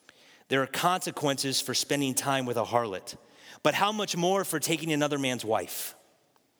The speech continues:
She is after your most valuable possession, your very life."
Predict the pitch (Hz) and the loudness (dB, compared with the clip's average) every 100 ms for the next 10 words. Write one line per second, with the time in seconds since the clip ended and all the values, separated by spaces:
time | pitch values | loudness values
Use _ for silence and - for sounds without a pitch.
0 | _ - _ _ _ _ - - 131 120 | _ -20 _ _ _ _ -6 0 2 2
1 | 127 123 - 120 117 110 - 98 110 117 | 2 0 -2 -4 -2 -2 -2 2 2 0
2 | 110 107 110 92 92 - 90 78 - - | -2 -4 -4 -4 -2 -2 -4 -12 -20 -20
3 | _ _ _ _ _ _ _ - - 101 | _ _ _ _ _ _ _ -16 -4 -2
4 | 95 101 95 80 76 80 - - | 0 0 0 -2 -4 -4 -6 -6